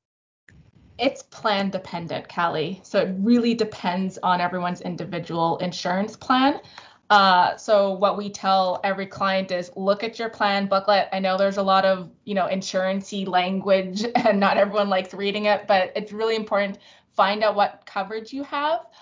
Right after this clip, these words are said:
Um, and if you don't see reflexology,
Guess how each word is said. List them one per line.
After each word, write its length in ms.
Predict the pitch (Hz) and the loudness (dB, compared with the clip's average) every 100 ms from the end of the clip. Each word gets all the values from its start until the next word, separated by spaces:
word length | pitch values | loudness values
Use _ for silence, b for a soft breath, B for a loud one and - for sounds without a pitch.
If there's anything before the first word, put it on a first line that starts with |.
| b b b | b b b
Um, 460 | 240 220 214 214 208 - | 2 4 2 0 -8 -8
and 140 | 214 | -8
if 80 | 208 - _ | -8 -16 _
you 160 | 214 214 | -14 -12
don't 460 | - 196 190 190 | 0 0 0 -4
see 180 | - 285 | -14 -10
reflexology, 1040 | 277 269 285 262 240 240 262 254 330 349 | -8 -6 -6 -4 -2 -2 -4 -8 -10 -12